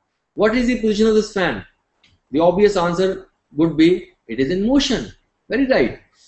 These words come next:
Now this object, when I place it on the table, it is not moving. Is it, it is at rest. How can I bring it into motion? You will definitely say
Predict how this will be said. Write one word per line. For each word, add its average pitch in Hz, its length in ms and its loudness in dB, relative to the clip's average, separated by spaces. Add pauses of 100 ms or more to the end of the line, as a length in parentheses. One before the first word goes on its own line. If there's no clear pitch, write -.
(100)
Now 247 260 2
this - 480 -2
object, 180 560 0 (140)
when 170 160 -2
I 196 80 4 (120)
place 214 260 4
it 214 140 -2
on 190 160 -2
the 180 140 2
table, 175 520 2 (520)
it 170 140 -4
is 190 200 2
not 196 260 0
moving. 165 640 2
Is 151 180 0
it, 185 260 0
it 170 160 -2
is 175 120 2
at 170 180 0
rest. 139 400 0 (480)
How 220 200 2
can 226 220 -4
I 226 120 2
bring 180 380 0
it 208 120 2
into 202 180 -2
motion? 202 560 2 (760)
You 123 100 -4
will 156 140 2
definitely 175 400 0
say 185 400 -2